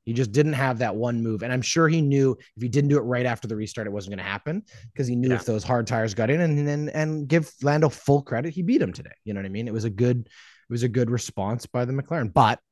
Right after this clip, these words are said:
Speaker 1: I think it was one of Lewis's better outings than we've seen in a while. And he just felt, he feels like he's confident. He still hates this car.
Speaker 2: They, they all do. They all say that this
Speaker 1: The
Speaker 2: car is not
Speaker 1: Yeah.
Speaker 2: fun to drive. It's not, it doesn't look good. It doesn't sound good. Um,
Speaker 1: But he's making
Speaker 2: but
Speaker 1: it
Speaker 2: hey, like,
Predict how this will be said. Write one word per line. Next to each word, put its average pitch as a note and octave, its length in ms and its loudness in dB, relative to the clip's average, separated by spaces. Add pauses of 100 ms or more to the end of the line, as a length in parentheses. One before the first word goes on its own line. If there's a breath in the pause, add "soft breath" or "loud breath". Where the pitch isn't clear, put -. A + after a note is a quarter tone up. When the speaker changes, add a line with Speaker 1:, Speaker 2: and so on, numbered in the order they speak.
(400)
Speaker 1:
I D#3 40 -4
think G#3 180 0
it D#3+ 40 -2
was A#2 140 -2
one B2+ 140 0
of A2 80 -2
Lewis's A2 340 -2
better F#2 320 -6
outings F#2 380 -6
than F#2+ 80 -8
we've F#2 240 -8
seen G2 300 -6
in F2+ 100 -8
a F2+ 60 -8
while. F2+ 400 -4
And G#2 120 -6
he A2 120 -4
just C3 180 -6
felt, D3 260 -2
he B2+ 120 -2
feels D#3+ 300 0
like D3+ 100 -4
he's B2+ 160 -4
confident. B2 420 -6
He C3 80 -2
still E3 240 -2
hates D3 240 0
this G#2 160 -8
car. B2 400 -2 (300 loud breath)
Speaker 2:
They, A#2 300 4
they A#2+ 160 6
all D#3 160 6
do. G#2 260 -2 (120)
They G#2+ 120 0
all C3 260 4
say A#2+ 220 -2
that A2 100 -2
this G#2 160 -4
Speaker 1:
The - 60 -20
Speaker 2:
car G2 280 4
is F#2 240 -8
not G2+ 240 2
Speaker 1:
Yeah. D3 120 4
Speaker 2:
fun A2+ 160 0
to A2 80 -2
drive. F#2+ 400 0
It's F#2 160 -12
not, G2+ 240 -2 (260)
it A2 100 -8 (160)
doesn't B2+ 320 0
look A2 280 -2
good. G#2 180 -4
It F#2+ 80 -10
doesn't A2 200 -8
sound F#2 360 -10
good. F#2+ 220 -10 (520)
Um, F#2 380 -6 (600)
Speaker 1:
But A#2+ 100 -12
he's B2 100 -12
making C#3 180 -2
Speaker 2:
but G#2+ 100 2
Speaker 1:
it - 40 -6
Speaker 2:
hey, C#3+ 120 2
like, B2 160 2